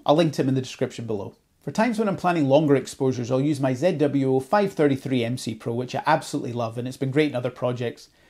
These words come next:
Check out the video linked above to see my recent review of it. Although it shares the same non-amglow properties of the Uranus C, the five thirty-three differs in that it's a cooled camera, so I can automatically set the temperature and give consistent results over longer exposures.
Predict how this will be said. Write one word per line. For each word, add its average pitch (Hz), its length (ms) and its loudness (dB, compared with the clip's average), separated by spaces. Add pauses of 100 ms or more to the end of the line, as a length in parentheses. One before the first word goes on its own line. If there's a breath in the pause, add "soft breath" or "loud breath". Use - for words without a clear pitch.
(240 soft breath)
Check 233 220 4
out 220 100 8
the 196 40 6
video 185 240 6
linked 165 220 4
above 139 280 4
to 127 100 -12
see 156 100 -2
my 139 100 -2
recent 131 300 -6
review 110 240 -8
of 101 80 -12
it. - 160 -14 (360)
Although 202 200 2
it 226 80 -6
shares 196 240 2
the 170 80 -2
same 160 280 0
non-amglow 143 680 2
properties 131 460 0
of 127 80 -4
the 120 80 -4
Uranus 123 340 -4
C, 127 300 -2
the 131 100 -6
five 208 300 4
thirty-three 160 440 0
differs 135 440 0
in 131 100 0
that 131 100 -2
it's 135 140 -8
a 123 40 -2
cooled 170 360 0
camera, 120 380 -4 (260 soft breath)
so - 140 0
I 147 40 2
can 165 120 2
automatically 180 480 4
set 147 220 2
the 139 60 -8
temperature 139 480 -2
and 123 120 -4
give 139 160 0
consistent 135 460 -4
results 127 340 -6
over 120 160 -8
longer 120 280 -6
exposures. 113 680 -8